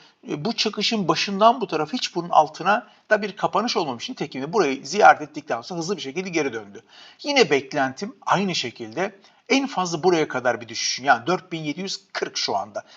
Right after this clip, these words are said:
Bu bir dinamik çizgidir. Her hafta değişir arkadaşlar. "Geçen hafta şöyle diyordunuz, şimdi niye böyle diyordunuz?" demeyin. Bu dinamiktir. Her hafta yukarı doğru hareket eder. Bakın buradan görüldüğü gibi. Şu andaki değer ise burada dört bin yedi otuz. Bunun altına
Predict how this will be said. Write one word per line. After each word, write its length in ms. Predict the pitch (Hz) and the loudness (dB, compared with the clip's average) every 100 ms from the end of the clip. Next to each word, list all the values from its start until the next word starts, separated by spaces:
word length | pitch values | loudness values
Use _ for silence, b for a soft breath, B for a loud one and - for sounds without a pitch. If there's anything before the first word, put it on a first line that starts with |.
| - | -4
Bu 120 | 156 | -2
bir 80 | 151 | 2
dinamik 360 | 160 180 233 | 2 2 0
çizgidir. 380 | - 190 170 143 | -4 -4 -2 -2
Her 160 | 127 175 | 6 6
hafta 220 | - 147 | 6 0
değişir 260 | 135 135 139 | -4 -2 0
arkadaşlar. 560 | 127 127 123 - 110 B B - | 0 -2 -6 -4 -4 B B -4
"Geçen 240 | 143 175 | -2 2
hafta 200 | 160 160 | 2 2
şöyle 300 | - 143 180 | 0 4 6
diyordunuz, 360 | 180 151 135 - | 4 2 -4 -6
şimdi 200 | 151 156 | -6 -4
niye 200 | 151 143 | 0 2
böyle 200 | 135 131 | 0 0
diyordunuz?" 380 | 127 131 131 | -4 -4 -2
demeyin. 280 | 180 180 254 | -2 -2 -4
Bu 160 | 220 139 | -8 -4
dinamiktir. 500 | 139 151 156 - 127 | -2 -2 -4 -6 -2
Her 120 | 165 | 4
hafta 420 | 135 - 208 208 B _ | 4 4 2 2 B _
yukarı 300 | 170 156 131 | -6 -2 0
doğru 280 | 117 117 190 | 0 0 0
hareket 340 | 143 127 117 | 0 -2 -6
eder. 200 | 95 107 | -6 -8
Bakın 260 | - - 127 | -14 -16 -12
buradan 300 | 123 127 160 | -10 -8 -6
görüldüğü 280 | 127 107 92 | -6 -6 -10
gibi. 200 | 98 123 B B B | -18 -20 B B B
Şu 240 | - - 226 | -6 4 6
andaki 480 | 143 120 120 131 131 | 6 2 -6 -2 4
değer 240 | 185 131 | 6 4
ise 240 | 123 156 | 0 0
burada 340 | 185 127 170 - B B - | 2 4 2 2 B B 2
dört 280 | 202 - - | 4 4 -2
bin 120 | 156 | -8
yedi 200 | 156 180 | -4 -2
otuz. 320 | 170 - - | -2 -4 -4
Bunun 280 | 165 220 - - | -2 -2 -2 2
altına 600 | 190 214 - 147 151 | 4 2 -6 -6 -6